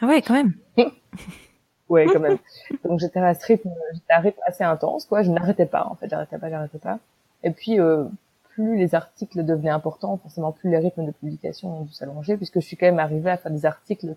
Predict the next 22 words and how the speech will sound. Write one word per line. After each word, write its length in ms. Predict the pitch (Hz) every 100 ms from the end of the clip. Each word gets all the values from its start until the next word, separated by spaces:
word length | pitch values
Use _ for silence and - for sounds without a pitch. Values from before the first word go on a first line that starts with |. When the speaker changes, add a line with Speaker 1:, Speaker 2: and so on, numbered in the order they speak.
| -
Speaker 2:
qui 80 |
faisaient, 460 | 175 170 151 175 175
euh, 340 | 156 - 147 156 - _ _ _
entre 280 | - 165 -
vingt 200 | 160 180
et 60 | 175
trente 260 | - 170 156
pages 220 | 170 165
Word. 340 | 160 165 165 170 - _ _ _ _ -
<laughs> 720 | 277 - _ _ - - -
Donc, 120 | 190
je 80 | 196
me 60 |
suis 160 | 202 196
dit, 220 | 180 190 -
Speaker 1:
Ah 140 | 233
oui, 220 | 254 285 180
c'est, 180 | - 180
Speaker 2:
ok. 120 | 277
Speaker 1:
c'est, 160 | - 185
c'est 120 | 196
des... 600 | 208 120 131 - - -